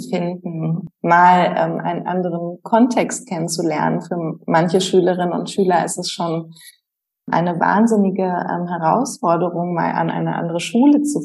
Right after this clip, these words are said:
fahren. Und auch da, alles ist ein Lernanlass. Aus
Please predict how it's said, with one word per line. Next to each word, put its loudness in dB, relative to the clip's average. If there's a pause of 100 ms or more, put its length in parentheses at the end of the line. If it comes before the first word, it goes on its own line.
fahren. -6 (640)
Und -2 (220)
auch -2
da, 2 (240)
alles 2
ist -2
ein -2
Lernanlass. 0
Aus -8